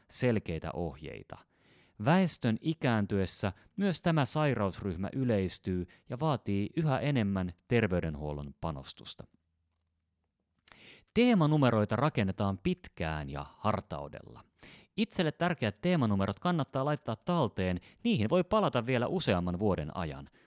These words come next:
Toki ne löytyvät myös sähköisessä muodossa osoitteesta duodecimlehti piste fi. Tällä kertaa esitellään aivokasvainten diagnostiikkaa artikkelissa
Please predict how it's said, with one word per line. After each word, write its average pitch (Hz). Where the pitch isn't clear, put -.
Toki 123
ne 85
löytyvät 110
myös 131
sähköisessä 104
muodossa 107
osoitteesta 101
duodecimlehti 92
piste -
fi. -
Tällä 175
kertaa 69
esitellään 110
aivokasvainten 95
diagnostiikkaa 95
artikkelissa 92